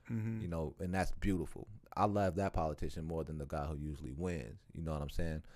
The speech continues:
Speaker 2: And those guys, and there's a couple, and the reason I say that is because there was a lot of, um, during this last, um, the only reason I was really paying attention to it as closely as I was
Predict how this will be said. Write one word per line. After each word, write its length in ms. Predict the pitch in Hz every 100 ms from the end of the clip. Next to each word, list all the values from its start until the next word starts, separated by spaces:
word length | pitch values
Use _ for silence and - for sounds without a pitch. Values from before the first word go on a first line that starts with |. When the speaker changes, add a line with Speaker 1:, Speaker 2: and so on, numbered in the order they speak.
| -
Speaker 2:
And 160 | 85 87
those 240 | 107 98
guys, 380 | 80 78 71 69 - - -
and 80 | 110
there's 100 | 117
a 40 |
couple, 240 | 92 98 -
and 60 | 101
the 20 |
reason 180 | 110 98
I 20 |
say 240 | 90 - 117
that 280 | 90 71 - - -
is 160 | 87 82
because 480 | 92 - 90 85 80 - - -
there 100 | 95
was 140 | 92
a 40 | 87
lot 300 | 95 98 92
of, 160 | 87
um, 360 | 87 82 71 82 - -
during 200 | 85 101
this 120 | 98 92
last, 400 | 98 98 90 90 - -
um, 340 | 85 76 67 76 78 - - - - _ _ _ - - - - - - - - - - - _ - - - _ -
the 60 | -
only 140 | 101
reason 160 | 95 87
I 60 | 82
was 80 |
really 120 | 78 78
paying 300 | - 90 80
attention 380 | - 87 -
to 140 | - 78
it 40 |
as 60 | -
closely 360 | - 76 76
as 80 | 71
I 60 | 73
was 340 | 73 76 73